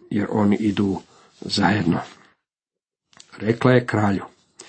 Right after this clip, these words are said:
"Iako bi kralj pretrpio veliki gubitak, ja bih ostala šutjeti kada bismo samo bili prodani u ropstvo. Međutim, u tome nije problem. Moramo biti pobijeni u određeni dan."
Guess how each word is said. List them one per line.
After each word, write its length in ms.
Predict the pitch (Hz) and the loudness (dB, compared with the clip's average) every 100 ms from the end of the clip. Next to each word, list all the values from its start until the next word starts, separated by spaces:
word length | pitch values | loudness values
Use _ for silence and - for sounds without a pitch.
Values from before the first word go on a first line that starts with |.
| - - - _ - | -20 -20 -20 _ -2
"Iako 340 | 113 113 127 | -2 2 2
bi 160 | 120 120 | 2 2
kralj 400 | 135 127 127 - | 4 6 4 0
pretrpio 640 | 107 104 120 - 117 117 - | -8 -2 -4 2 2 2 0
veliki 400 | 107 113 - 113 | 2 2 2 0
gubitak, 680 | 123 110 90 - - - - _ - - - _ - | 2 2 -2 -6 -10 -14 -16 _ -20 -20 -20 _ -2
ja 160 | 107 | 0
bih 200 | 101 - | 0 -2
ostala 420 | 120 - - 113 | 0 0 2 2
šutjeti 600 | 107 117 120 120 - 113 - | 2 2 4 2 2 0 0
kada 220 | 110 104 | -4 -2
bismo 280 | 98 - 101 | -2 -2 0
samo 380 | - 117 120 117 | 2 4 2 0
bili 260 | 110 101 98 | 0 0 0
prodani 520 | - 110 101 104 104 | -2 -2 0 0 -2
u 40 | |
ropstvo. 440 | 95 - - - - _ _ - - - _ | -4 -6 -8 -8 -12 _ _ -20 -20 -20 _
Međutim, 540 | 92 95 139 - 147 135 - | -6 2 2 4 4 2 -4
u 100 | 107 | -8
tome 380 | - 131 135 107 | 2 4 4 4
nije 340 | 113 135 127 | 4 4 2
problem. 400 | 123 120 120 - - _ - - _ - | 4 4 4 2 -6 _ -20 -20 _ -6
Moramo 400 | 110 107 104 95 | 0 0 0 -2
biti 320 | 107 - 98 | -4 -4 -8
pobijeni 680 | - 92 110 123 127 123 - - _ | -6 -2 4 4 4 2 -2 -20 _
u 140 | 95 104 | -6 -2
određeni 480 | 107 110 107 104 95 | 0 0 2 0 -2
dan." 240 | 92 | -6